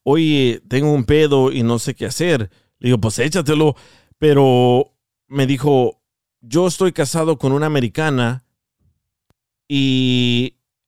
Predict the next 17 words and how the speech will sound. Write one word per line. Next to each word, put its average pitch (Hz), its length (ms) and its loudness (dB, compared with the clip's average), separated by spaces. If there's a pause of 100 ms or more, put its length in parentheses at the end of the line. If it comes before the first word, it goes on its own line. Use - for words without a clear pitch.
(100)
estamos 143 380 -2
juntos 147 520 0
por 123 380 2
más 123 440 0
de 117 720 0 (160)
cuatro 139 360 0
años 127 480 -2 (460)
y 123 140 -2
ella 139 200 4
me 131 80 0
está 123 200 -2
arreglando 120 420 -2
papeles. 113 600 -2 (580)
Ella 160 320 2
es 131 100 0
súper 180 500 -2
tóxica, 135 680 -2